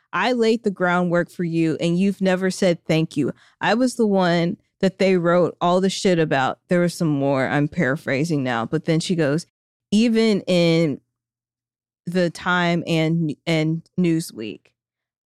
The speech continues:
"I did the work, bitch." Like, yelling at Lizzo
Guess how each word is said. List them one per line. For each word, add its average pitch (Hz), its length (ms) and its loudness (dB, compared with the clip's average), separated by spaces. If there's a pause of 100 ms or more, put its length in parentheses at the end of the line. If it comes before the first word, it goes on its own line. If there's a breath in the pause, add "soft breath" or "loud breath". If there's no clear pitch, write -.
(300)
"I 202 200 0
did 175 280 -2
the 160 80 -2
work, 165 300 -2 (120)
bitch." 123 440 -8
Like, 254 180 0
yelling 247 580 -2
at 220 140 0
Lizzo 202 520 0